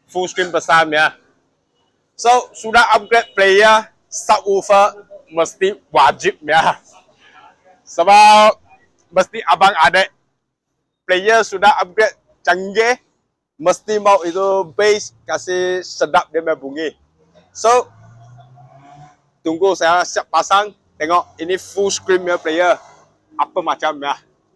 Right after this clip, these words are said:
Okey, so sekarang si-, kita sudah upgrade ini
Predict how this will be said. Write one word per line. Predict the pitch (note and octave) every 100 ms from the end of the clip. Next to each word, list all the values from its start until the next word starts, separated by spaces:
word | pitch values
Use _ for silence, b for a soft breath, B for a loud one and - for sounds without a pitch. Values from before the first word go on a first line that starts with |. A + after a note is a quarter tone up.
| _ _ _ _ _ _ _ _ _ _ _ _ _ _ _ _ _ - _ _ _ _ _ -
Okey, | C3+ C#3+ B2+
so | - D#3 D3
sekarang | - - A#2+ C3+ C3+
si-, | - A2 _ _ _
kita | B2 C3+
sudah | - A2+ A#2 A#2 -
upgrade | A#2 A2 B2 -
ini | A2 A2+